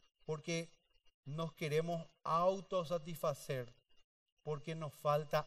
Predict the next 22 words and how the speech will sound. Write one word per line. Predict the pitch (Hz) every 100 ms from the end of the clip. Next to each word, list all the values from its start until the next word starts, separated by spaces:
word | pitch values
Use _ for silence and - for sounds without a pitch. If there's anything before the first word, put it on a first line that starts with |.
| -
algo | 147 147 143 127 110 _ _ _ -
para | 143 135
ser | - 135
felices. | 123 135 120 - 120 - - _ _ - _ -
Nos | 139 143
falta | - 147 151 160 - -
algo | 151 156 156 160 165 - _ _ -
que | 151
nos | 151 147
complete. | - 156 127 - 143 143 135 127 110 - _ _ _ - - - - - _ _ _ _ _ _ _
Y | 143
estamos | 131 147 147 170
dispuestos | 175 - 165 170 180 175 - _ _ -
a | 160
romper | 160 156 135 - 160 175 214 226 -
a | 165
veces, | 165 165 180 175 - _ _ _ _ _ _ -
a | 123
veces, | 139 147 170 165 - _ _ _ - - - _ _ _ _ _ _ _ _ _
con | - 156
la | 151 143
gracia | 139 160 175 196 196 196